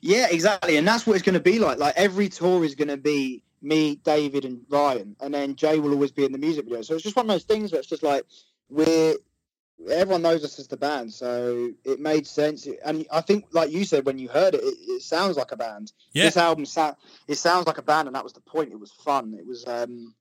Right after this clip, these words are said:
Speaker 1: like, this song is super deep and personal, Time Bomb, but I didn't turn it into a, like, a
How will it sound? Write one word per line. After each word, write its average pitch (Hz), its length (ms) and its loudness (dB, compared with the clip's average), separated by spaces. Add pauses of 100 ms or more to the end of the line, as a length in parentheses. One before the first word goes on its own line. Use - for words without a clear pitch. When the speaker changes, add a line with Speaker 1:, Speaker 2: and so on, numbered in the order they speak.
(680)
Speaker 1:
like, 147 180 4
this 147 120 -4
song 165 200 0
is 151 100 -6
super 151 260 -4
deep 139 300 -4
and 123 120 -16
personal, 135 360 -2
Time 151 300 0
Bomb, 117 260 -4 (420)
but 135 100 2
I 135 100 2
didn't 151 260 -6
turn 139 260 0
it 127 80 -8
into 131 380 -6
a, 117 380 -2 (880)
like, 127 360 0
a 117 300 0